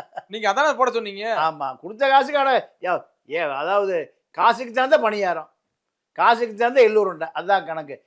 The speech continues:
Speaker 1: பல பஸ் எலக்ட்ரிக் சாமான் பூரா போட்டுருவான். அது சில பஸ்ஸுகள் பகல் மட்டும்தான் ஓடும். ஆ, எட்டு மணி ஒன்பது மணிக்கெல்லாம் ஷெட்டுக்கு போயிடுவான். எட்டு மணி, ஒரு பத்து மணிக்கு ஊர் ஊரா வெளிச்சமா இருக்கும். அது மினிச்சு மினிச்சு எரிஞ்சாலும் தெரியாது, பிரைட்டா எரிஞ்சாலும் தெரியாது. அதனால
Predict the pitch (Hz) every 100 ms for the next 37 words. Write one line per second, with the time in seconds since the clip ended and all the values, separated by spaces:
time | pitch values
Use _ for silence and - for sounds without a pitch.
0 | _ - 170 180 190 - 240 208 233 214
1 | 147 - _ _ _ - 175 196 196 170
2 | 180 170 160 175 135 156 139 131 110 _
3 | _ _ _ _ _ 120 120 - 170 151
4 | 127 170 175 208 226 - _ _ _ -
5 | 147 170 160 147 151 131 113 107 _ _
6 | _ _ - 143 160 151 175 - 196 202
7 | 214 185 190 185 190 196 165 160 143 131
8 | 113 110 _ _ _ _ 170 175 202 214
9 | 220 202 175 175 185 220 196 220 233 226
10 | 226 190 185 175 160 139 127 _ - 170
11 | 180 233 240 254 262 254 240 240 233 220
12 | 233 240 226 226 208 - _ _ 139 233
13 | 247 233 226 196 196 196 160 151 147 123
14 | _ _ 147 160 170 160 143 131